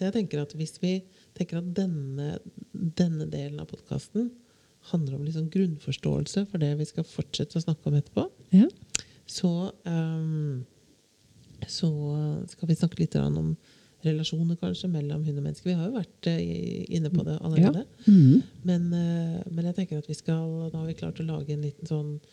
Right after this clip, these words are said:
Speaker 1: base med å forstå ulver.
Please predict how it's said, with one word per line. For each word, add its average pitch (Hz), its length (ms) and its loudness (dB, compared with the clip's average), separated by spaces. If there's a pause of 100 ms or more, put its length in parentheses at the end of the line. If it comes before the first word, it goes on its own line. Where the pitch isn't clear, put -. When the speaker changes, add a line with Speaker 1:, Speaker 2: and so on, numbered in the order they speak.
(200)
Speaker 1:
base 156 640 0
med 170 100 -6
å - 20 -20
forstå 147 460 -6 (380)
ulver. 175 400 2